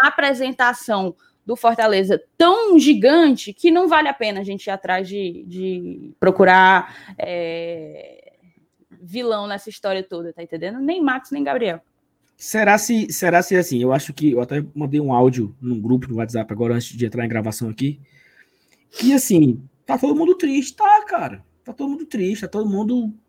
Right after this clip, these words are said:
Speaker 2: poxa, queria muito ter ido pras quartas de final, cara. Eu queria muito, e, em particular, quem me conhece sabe os meus reais motivos, porque eu queria muito jogar as quartas de final. Mas, assim, eu não vou morrer, cara.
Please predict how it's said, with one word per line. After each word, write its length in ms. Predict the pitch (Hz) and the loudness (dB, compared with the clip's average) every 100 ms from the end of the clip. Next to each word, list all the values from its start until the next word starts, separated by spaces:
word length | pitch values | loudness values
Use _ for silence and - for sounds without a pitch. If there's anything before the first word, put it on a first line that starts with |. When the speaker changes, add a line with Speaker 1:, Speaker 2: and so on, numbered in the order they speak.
| _ | _
Speaker 2:
poxa, 440 | 269 185 - 110 - _ | -6 -4 -4 -8 -8 _
queria 260 | 214 269 | -4 -2
muito 540 | 339 247 208 202 311 320 | 0 0 0 -2 -2 2
ter 80 | 202 | 0
ido 100 | 175 | 2
pras 180 | 147 | -4
quartas 300 | - 139 131 | -4 -4 -4
de 80 | 120 | -6
final, 380 | - 110 101 92 | -8 -10 -10 -14
cara. 180 | - - _ _ _ | -20 -20 _ _ _
Eu 200 | - 240 | 0 2
queria 280 | 269 226 311 | 2 -2 0
muito, 460 | 294 165 196 214 190 | 0 0 -2 -4 -6
e, 100 | - | -2
em 100 | 196 | -2
particular, 560 | 214 220 - 214 175 185 | 0 -2 -2 0 2 0
quem 220 | 220 330 | -4 -4
me 100 | 339 | -2
conhece 720 | 285 208 139 214 247 - 127 _ _ _ _ _ _ _ | -2 0 0 0 -2 -4 -12 _ _ _ _ _ _ _
sabe 340 | - 190 269 | 0 2 2
os 100 | 262 | 2
meus 400 | 202 190 170 - - _ _ 135 | 4 6 4 0 -14 _ _ -2
reais 300 | 160 185 208 | 2 2 0
motivos, 600 | 220 - 190 269 233 - | -4 -4 0 0 0 -8
porque 200 | - 208 | -8 -8
eu 60 | |
queria 240 | 208 233 254 | -4 -2 0
muito 240 | 196 269 | 0 0
jogar 180 | 202 135 | 0 -2
as 80 | 131 | -4
quartas 240 | 117 117 | -10 -10
de 80 | 110 | -12
final. 240 | 104 - _ _ _ _ _ _ _ _ _ _ _ - | -16 -20 _ _ _ _ _ _ _ _ _ _ _ -4
Mas, 280 | 139 202 | 2 4
assim, 440 | 254 247 185 147 - _ _ - - _ _ _ _ _ _ - | 4 4 4 2 0 _ _ -20 -20 _ _ _ _ _ _ -4
eu 140 | 220 | 0
não 100 | 359 | 0
vou 160 | 240 240 | 2 2
morrer, 400 | 359 - 214 381 | 2 2 2 0
cara. 340 | 480 269 104 | -4 -8 -10